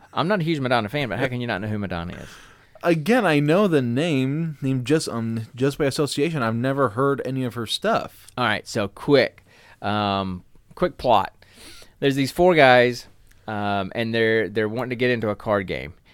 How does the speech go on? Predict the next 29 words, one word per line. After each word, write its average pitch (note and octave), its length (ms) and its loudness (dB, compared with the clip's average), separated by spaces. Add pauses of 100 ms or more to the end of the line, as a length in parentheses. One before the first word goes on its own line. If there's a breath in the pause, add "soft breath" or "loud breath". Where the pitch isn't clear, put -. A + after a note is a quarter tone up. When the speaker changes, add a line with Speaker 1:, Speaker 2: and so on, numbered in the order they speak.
(140 soft breath)
Speaker 1:
and G#2+ 140 -8
it's - 100 -12
a G2+ 40 -4
hundred C#3+ 220 -2
thousand C#3 280 4
dollars. G2+ 520 2
Well, B2+ 120 -4
it's A#2+ 140 -4
a A#2 60 -8
British C3+ 300 0
movie, A2+ 280 -2
so G2+ 240 -4
they F#2+ 200 -4
say A2+ 160 -4
a G2+ 60 -2
hundred G#2 220 -2
thousand. G2 340 2
Speaker 2:
Hundred - 0 -
thousand - 20 -
pounds. F2+ 420 -6
Speaker 1:
So G#2 80 -8
a F#2+ 40 -6
hundred C3+ 160 -4
thousand B2+ 260 2
pounds A2+ 300 -2
to G2+ 40 -14
get A2 180 -4
into A2 200 -4
this, - 220 -10